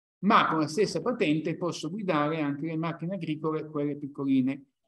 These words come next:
Per intenderci, i trattori che vedete che puliscono i giardini, le aiuole, sono piccoline. A sedici anni lo posso già guidare. Attenzione, è un trattore piccolo, non è quello che si usa in campagna, infatti ha delle dimensioni minime.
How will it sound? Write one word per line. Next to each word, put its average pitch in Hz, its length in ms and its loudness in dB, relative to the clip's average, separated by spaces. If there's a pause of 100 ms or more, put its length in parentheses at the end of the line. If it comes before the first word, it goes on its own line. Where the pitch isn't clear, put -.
Per 165 100 2
intenderci, 196 760 2
i 170 60 -8
trattori 175 520 2
che 175 80 -4
vedete 165 400 -2
che 151 160 -4
puliscono 151 720 -2
i 135 640 4
giardini, 143 640 -2
le 131 80 -2
aiuole, 139 460 4
sono 123 300 -6
piccoline. 127 680 0 (480)
A 147 120 -4
sedici 208 400 4
anni 202 240 6
lo 151 80 2
posso 160 300 -4
già 151 100 -2
guidare. 143 560 2 (380)
Attenzione, 170 640 6
è 208 480 6
un 170 320 0
trattore 160 480 4
piccolo, 156 380 -2
non 135 180 4
è 185 140 2
quello 147 200 2
che 147 120 -6
si 151 120 -2
usa 143 140 2
in 135 100 2
campagna, 131 500 -2
infatti 180 380 -2
ha 147 80 0
delle 143 200 -2
dimensioni 151 480 0
minime. 135 400 0